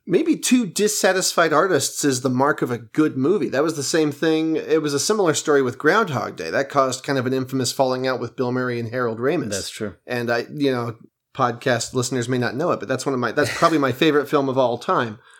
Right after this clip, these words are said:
Speaker 1: Yeah, I don't know. It's, uh, what, what did I say? The be-, the best compromise is where no one leaves satisfied.
Speaker 2: Right.
Speaker 1: <laughs> Except for
Speaker 2: Um,
Speaker 1: the audience in this case.
Speaker 2: Yeah. And let's,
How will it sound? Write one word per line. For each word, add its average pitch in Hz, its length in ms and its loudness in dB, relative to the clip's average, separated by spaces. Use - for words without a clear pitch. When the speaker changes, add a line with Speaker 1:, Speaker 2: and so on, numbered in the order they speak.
Speaker 1:
Yeah, 139 300 0
I 151 60 -2
don't 175 100 0
know. 160 240 0
It's, 139 240 -2
uh, 135 380 4
what, 175 180 2
what 202 80 6
did 196 80 6
I 180 60 4
say? 127 280 2
The 143 200 2
be-, 170 140 6
the 156 100 0
best 220 200 4
compromise 180 520 2
is 135 100 -4
where 135 140 4
no 151 140 4
one 143 200 2
leaves 135 240 0
satisfied. - 640 -2
Speaker 2:
Right. - 400 -12
Speaker 1:
<laughs> - 1300 -4
Except 117 320 4
for 196 60 4
Speaker 2:
Um, 180 60 0
Speaker 1:
the 170 100 4
audience 113 340 0
in 104 100 -10
this - 140 -10
case. - 320 -12
Speaker 2:
Yeah. 95 280 -10
And 113 500 -2
let's, - 720 -2